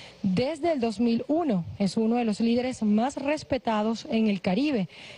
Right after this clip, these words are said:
En el ámbito regional ha sido un mandatario que se ha destacado por su posición favorable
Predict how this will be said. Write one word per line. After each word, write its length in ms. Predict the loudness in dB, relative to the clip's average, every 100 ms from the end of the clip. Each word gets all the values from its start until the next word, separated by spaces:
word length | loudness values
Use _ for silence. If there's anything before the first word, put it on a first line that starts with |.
| -4
En 160 | 0 0
el 80 |
ámbito 400 | 0 0 -2 0
regional 640 | 0 0 0 2 2 0 0
ha 100 | -2
sido 280 | 0 0 2
un 100 | 0
mandatario 680 | 0 0 0 0 0 -2 -2
que 160 | -4
se 120 | 0
ha 60 | 0
destacado 800 | 0 -4 -4 0 0 2 2 0 -2 -18 -18 -4
por 160 | -2 0
su 240 | 0 0
posición 640 | 0 -2 0 0 2 0
favorable 640 | 0 0 0 0 0 0